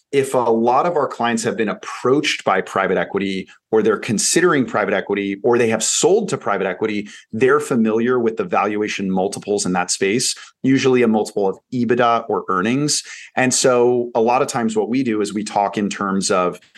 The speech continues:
you know, multiple of rent. And so that, I would say that's a little bit less traditional method of explaining real estate values. But if you're comparing selling your practice for eight times ebitda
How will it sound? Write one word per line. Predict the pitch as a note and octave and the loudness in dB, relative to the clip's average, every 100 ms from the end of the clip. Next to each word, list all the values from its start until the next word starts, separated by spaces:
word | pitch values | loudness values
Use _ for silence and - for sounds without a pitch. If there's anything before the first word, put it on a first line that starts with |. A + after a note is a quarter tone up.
| - - | -20 -6
you | A2+ | -4
know, | G2+ | -2
multiple | A2+ A2 G#2 G#2+ F#2 G2 - | 2 2 2 0 -2 -2 -2
of | F#2+ | -6
rent. | E2+ E2 D#2 C#2+ - - - - - | -4 -4 -4 -4 -10 -12 -18 -20 -4
And | A#2+ A#2 | 0 2
so | B2+ | 2
that, | A#2 - | 2 2
I | B2 | 0
would | B2 | 2
say | C3+ | 2
that's | C3+ A#2 | 0 0
a | A#2 | -2
little | A#2+ A#2 | -2 -2
bit | A#2 | -2
less | G#2 G#2 - | -2 -2 -4
traditional | - G#2 G2+ G#2 G2 | -2 -2 -2 -4 -2
method | G2 F#2+ G2 | -2 -2 -2
of | F#2 | -2
explaining | F2+ - G#2 G2+ F2+ | -6 -6 -4 -2 -2
real | F2+ F2+ | 0 0
estate | - F#2 | -2 -2
values. | B2 C3 C3+ G2+ F#2+ - - - - - | 0 2 0 -2 -4 -6 -10 -20 -6 0
But | A#2 | 0
if | A2 | 2
you're | A#2 B2 | 0 0
comparing | B2 A2 A#2 G#2+ G#2 G2+ F#2+ F#2 - | 0 -2 -2 0 -2 -2 -4 -8 -8
selling | - B2+ A2+ A2+ | -2 0 2 2
your | G2+ | 0
practice | - G2+ - G2 | 0 -2 -2 -4
for | - F#2 F2+ | -4 -4 -4
eight | - A#2+ A#2+ | -4 -4 -2
times | G#2+ G2+ G2+ | -2 0 0
ebitda | C3+ C3 F2+ E2+ | 0 2 2 2